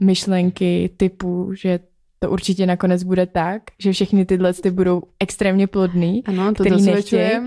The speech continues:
Speaker 1: nechtějí.
Speaker 2: Zuzana už mi vešti prostě budoucnost s tromi dětskami na krku.
Speaker 1: Tak, a že já, která to chci celý život, tak si vytáhnu toho černýho Petra a budu to já,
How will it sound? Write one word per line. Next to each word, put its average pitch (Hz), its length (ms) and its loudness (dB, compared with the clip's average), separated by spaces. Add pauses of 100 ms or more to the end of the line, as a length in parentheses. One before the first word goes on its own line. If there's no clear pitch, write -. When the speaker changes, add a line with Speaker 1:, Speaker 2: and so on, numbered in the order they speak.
Speaker 1:
nechtějí. 262 280 -8 (200)
Speaker 2:
Zuzana 190 500 2
už 196 100 2
mi 190 120 4
vešti 185 360 -4
prostě 190 420 -8
budoucnost 185 600 -6
s - 60 -16
tromi 185 260 0
dětskami 180 440 0
na 175 120 -2
krku. 220 460 -2
Speaker 1:
Tak, 202 240 0 (140)
a 214 120 2
že 214 200 2
já, 196 220 2
která 196 340 0
to 196 120 -2
chci - 240 -6
celý 196 320 0
život, 185 340 2
tak 185 140 -2 (260)
si - 140 -2
vytáhnu 180 420 2
toho 180 180 0
černýho 190 460 2
Petra 185 340 -2
a - 100 -2
budu 185 240 -2
to 175 160 -4
já, 175 340 0